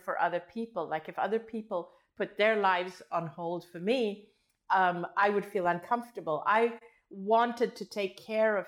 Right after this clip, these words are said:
people who were trying to take care of me. I always worried that, "Oh, don't go out of your way. Don't go out of your way to do that." And it was literally only when I died did I realize that you don't need an excuse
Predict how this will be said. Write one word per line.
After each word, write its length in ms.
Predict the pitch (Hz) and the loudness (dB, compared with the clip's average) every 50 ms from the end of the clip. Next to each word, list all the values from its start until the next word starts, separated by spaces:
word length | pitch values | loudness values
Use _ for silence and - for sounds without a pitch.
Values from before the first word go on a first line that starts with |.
| - _ - | -8 _ -6
people 400 | 220 214 214 - 175 165 160 - | -6 -6 -6 -6 -6 -6 -4 0
who 120 | 196 190 | 0 0
were 180 | 185 175 180 175 | 2 2 0 -2
trying 380 | 180 - - 185 175 175 175 - | -4 -4 -4 -2 -2 -2 -4 -8
to 100 | - 170 | -14 -16
take 280 | - - 175 160 - - | -14 -12 -14 -14 -14 -12
care 180 | 185 170 165 165 | -8 -4 -4 -4
of 100 | 160 170 | -4 -6
me. 220 | 185 196 185 165 | -8 -8 -6 -2
I 140 | 151 165 170 | 0 0 2
always 320 | - 190 196 196 190 175 165 | 4 2 2 2 0 -2 -4
worried 440 | 160 175 196 196 196 196 175 - | -2 2 4 4 4 4 2 0
that, 100 | 170 170 - | -2 -2 0
"Oh, 140 | 196 214 214 | 2 2 4
don't 240 | 214 220 226 226 | 4 4 2 2
go 160 | 233 226 208 208 | 0 2 4 4
out 160 | 202 196 196 | 4 2 0
of 100 | 180 180 | -4 -8
your 120 | 180 180 | -10 -8
way. 280 | 180 196 208 196 185 165 | -4 -2 -2 -2 -2 -2
Don't 220 | 180 190 196 - | -2 -2 -2 -4
go 140 | - 202 190 | -6 -2 0
out 140 | 185 175 175 | 0 0 0
of 80 | 165 | -2
your 120 | 170 170 165 | -6 -6 -6
way 220 | 170 165 165 165 | -6 -6 -6 -6
to 120 | 160 160 160 | -6 -8 -8
do 120 | 165 165 | -8 -8
that." 140 | 156 - _ _ _ _ _ _ _ _ _ _ _ _ - | -8 -10 _ _ _ _ _ _ _ _ _ _ _ _ 0
And 160 | 226 226 240 | 2 4 4
it 140 | 240 - 196 | 4 4 6
was 200 | 240 240 - 220 | 4 4 4 2
literally 760 | 226 226 233 262 330 320 - - - 269 247 214 208 202 202 - | 0 0 2 2 0 0 -2 -6 -6 -6 -4 -2 -2 -4 -4 -2
only 460 | - 214 220 233 240 247 254 254 240 | 2 2 2 2 2 -2 -4 -4 -4
when 280 | 220 190 196 196 190 185 | -4 -2 -2 -2 0 0
I 240 | 180 170 160 156 151 - - _ - | -2 -2 -2 -4 -6 -8 -10 _ 2
died 640 | 196 208 226 254 262 226 196 165 143 143 147 - - _ _ _ _ _ _ _ _ _ _ - | 2 4 4 4 4 4 2 0 0 -2 -6 -10 -14 _ _ _ _ _ _ _ _ _ _ 0
did 140 | 214 208 202 | 2 4 4
I 120 | 185 180 | 4 2
realize 720 | 170 170 190 202 208 208 202 180 165 160 151 - 160 165 - | 2 2 2 4 4 4 4 4 4 2 2 0 -4 -8 -6
that 200 | - 160 156 - - | -6 -6 -6 -6 -10
you 260 | 180 180 185 208 214 | -16 -12 -8 -8 -6
don't 440 | 202 208 196 190 - - 160 160 170 | -4 -2 -2 -2 -2 -4 -10 -10 -8
need 320 | 180 190 190 190 180 170 | -6 -4 -4 -4 -4 -4
an 120 | 170 160 160 | -6 -6 -8
excuse 600 | 156 156 - - - - 180 170 165 - - - | -10 -12 -14 -20 -20 -16 -14 -14 -12 -14 -14 -16